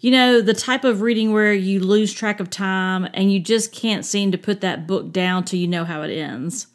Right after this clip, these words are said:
Well, it got me to thinking about how much I enjoy a good book and how books really can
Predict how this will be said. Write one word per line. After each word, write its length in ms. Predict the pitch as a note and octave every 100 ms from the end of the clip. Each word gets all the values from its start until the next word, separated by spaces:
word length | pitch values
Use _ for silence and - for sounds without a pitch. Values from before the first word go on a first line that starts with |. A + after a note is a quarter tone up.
| _ _ _ _ - - _
Well, 320 | A#3+ C4+ C4 -
it 120 | A3
got 220 | D4+ F4+
me 100 | D#4+ D#4
to 100 | D4+
thinking 680 | C#4+ C#4 A#3+ A3 G#3 G#3+
about 460 | - F#3 G3 G3 - _
how 400 | - G3+ A3 B3
much 440 | B3+ A#3 A3 A3+ - -
I 140 | G3+
enjoy 640 | G3 G3+ F#3 A3 G3+ F3+ F3+
a 120 | F#3
good 300 | D#3+ F#3+ D#3+ D#3
book 360 | E3 - - - _ _ _ _ _ _ - - _ _ _
and 320 | G3+ G#3+ G#3
how 240 | A3 B3+ B3
books 400 | F#3 B3+ B3 -
really 380 | G#3 B3+ B3+ B3
can 360 | A#3 G#3+ -